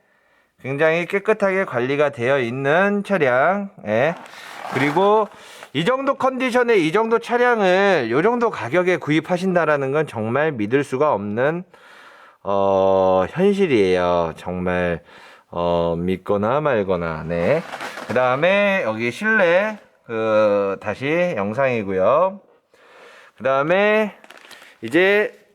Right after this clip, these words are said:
조수석 뒤쪽, 아, 트렁크를 보-, 한번 보여드릴게요. 트렁크. 트렁크 상태 굉장히 깨끗하게 관리가 되어 있습니다. 트렁크 안에 공간은 굉장히 뭐, 어,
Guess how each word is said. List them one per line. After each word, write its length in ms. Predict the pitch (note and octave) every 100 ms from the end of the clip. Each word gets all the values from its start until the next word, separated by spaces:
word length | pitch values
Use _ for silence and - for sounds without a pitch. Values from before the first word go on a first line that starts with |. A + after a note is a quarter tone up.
| _
조수석 1400 | - F3 G#3+ A#3 G3 D#3+ G3 A#3 - - - - - -
뒤쪽, 640 | - F3+ - G#3 F#3 G#3+
아, 200 | C#3 C3
트렁크를 580 | A#2 A3+ B3+ A#3 A#3 G#3+
보-, 140 | D3 D3+
한번 160 | E3
보여드릴게요. 540 | D3+ C#3+ C3 B2+ A#2 G#2+
트렁크. 540 | D#3 D3+ B2+ C3 F3 - - - - - - - - - - - - - - - G3 -
트렁크 420 | - A3+ B3 A3+ A#3+
상태 380 | A#3+ A3+ A#3
굉장히 300 | G3+ F#3 G3+
깨끗하게 500 | G#3 A#3 A#3 A#3 A3
관리가 320 | F#3 D#3 F#3 E3+
되어 220 | F3 E3
있습니다. 480 | C3+ F#3+ F#3 E3+ E3
트렁크 520 | G#3 G#3+ G#3 G#3 F#3+
안에 260 | C#3 E3
공간은 680 | D#3+ D3+ D3+ E3 E3+ G#3 G#3
굉장히 480 | D3+ C3+ D3 F3 F#3
뭐, 240 | C#3 C3 B2 - - - - - - - - - -
어, 800 | A#2+ B2 B2+ B2+ B2+ B2+ B2 A#2+